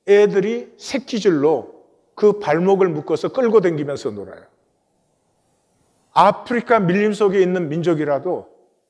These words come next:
사람의 시신을 그렇게 하는 데는 세상에 없어요.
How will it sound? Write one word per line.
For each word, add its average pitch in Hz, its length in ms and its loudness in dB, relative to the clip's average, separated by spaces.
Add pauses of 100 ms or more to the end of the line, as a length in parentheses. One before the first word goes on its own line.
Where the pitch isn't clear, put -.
(560)
사람의 247 760 2
시신을 233 560 -2
그렇게 214 260 -4
하는 190 220 -2
데는 185 120 -4
세상에 175 360 -6
없어요. 131 400 -12